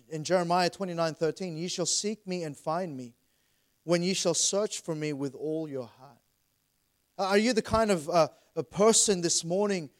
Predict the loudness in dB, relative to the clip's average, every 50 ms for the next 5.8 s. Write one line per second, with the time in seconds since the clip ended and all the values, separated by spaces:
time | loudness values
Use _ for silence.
0 | _ _ _ 2 2 2 2 4 2 4 4 4 2 -2 _ _ _ -10 2 4
1 | 4 4 4 0 2 4 6 6 8 6 4 2 -2 -14 _ _ _ _ _ -2
2 | 2 4 4 4 4 0 _ 4 6 6 6 6 2 0 0 0 0 0 -4 2
3 | 6 6 8 8 6 4 0 0 0 2 4 4 4 4 4 0 -2 -2 -2 0
4 | 0 -2 -2 -4 _ _ _ _ 2 2 4 4 2 2 4 4 2 2 2 -4
5 | -2 0 -2 -2 -4 _ -4 -2 -2 -2 -4 -4 -8 -12 -16 _